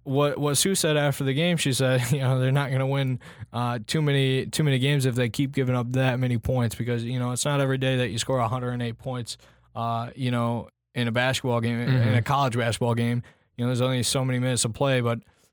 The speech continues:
Speaker 1: they've already hit a hundred, uh, the, twice this year. <laughs> So, y-, you know, you never know. Um, their next game against Central Florida, uh, five o'clock on Wednesday, November twenty-first. So, so that'll be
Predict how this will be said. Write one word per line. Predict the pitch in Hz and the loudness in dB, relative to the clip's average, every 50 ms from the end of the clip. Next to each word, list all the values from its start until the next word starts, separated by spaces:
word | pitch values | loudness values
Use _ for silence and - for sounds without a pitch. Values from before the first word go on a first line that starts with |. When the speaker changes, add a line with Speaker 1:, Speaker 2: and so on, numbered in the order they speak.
| _ _ _ - | _ _ _ -8
Speaker 1:
they've | 135 123 143 170 185 | -4 -2 0 0 2
already | 202 185 175 170 160 | 2 2 2 2 2
hit | 160 165 156 | 2 2 2
a | 147 | 2
hundred, | 143 156 151 147 147 143 147 147 | 2 2 2 2 2 2 2 2
uh, | 139 139 139 139 143 139 110 87 | 2 2 2 2 0 -2 -2 -4
the, | 131 139 131 123 117 151 | -6 -8 -8 -8 -10 -6
twice | - - 208 226 214 | -2 0 0 0 0
this | - 139 117 - - | 0 -2 -2 -2 -2
year. | 117 107 127 | 0 0 0
<laughs> | 131 123 | 2 2
So, | - - 139 127 107 - - - - 170 156 139 113 98 - - | 0 0 0 0 -2 -4 -8 -12 -12 -10 -8 -8 -8 -8 -10 -10
y-, | 135 117 - - - 139 139 - - | -12 -12 -12 -12 -12 -10 -10 -10 -10
you | 160 147 143 | -8 -4 -2
know, | 143 143 | 0 0
you | 143 147 147 147 | 0 0 2 2
never | 160 160 151 156 | 2 2 2 2
know. | 165 160 139 117 110 127 - - | 2 2 2 0 0 -2 -4 -6
Um, | - 127 123 123 123 123 123 120 120 - _ _ | -4 -2 0 0 0 0 -2 -4 -4 -6 _ _
their | 135 147 147 147 | -2 0 0 2
next | 156 156 147 - | 2 0 0 0
game | 143 143 151 160 | 0 0 0 0
against | 170 160 147 139 127 - - - 120 - _ _ _ _ _ _ | 0 0 0 2 2 2 0 0 -4 -10 _ _ _ _ _ _
Central | - - 156 147 139 - 147 | 0 2 2 2 2 0 0
Florida, | 131 - - 139 139 139 147 156 160 196 208 - _ _ _ _ _ _ _ _ - | -2 -2 0 0 2 2 2 2 2 0 -2 -8 _ _ _ _ _ _ _ _ -6
uh, | - 120 120 120 123 120 | -4 -2 0 0 0 -2
five | - - 143 135 135 | 0 2 2 2 2
o'clock | 139 131 - 135 131 131 135 120 - - _ _ - | 0 0 0 2 2 2 0 -2 -4 -10 _ _ -4
on | 131 123 123 123 123 123 120 117 | 0 2 2 4 2 2 2 2
Wednesday, | 117 131 135 135 131 120 123 131 127 | 2 2 2 2 2 2 2 2 2
November | 127 127 120 123 123 123 120 | 2 2 2 2 2 0 0
twenty-first. | 113 - 123 123 120 - - 127 127 120 - | 0 0 0 0 0 -2 -2 -2 0 0 0
So, | - 117 120 120 120 123 | 0 0 0 0 -2 -2
so | - 127 123 | -2 0 0
that'll | 123 123 123 127 | 2 2 2 2
be | 123 123 123 120 120 117 | 2 2 2 0 0 -2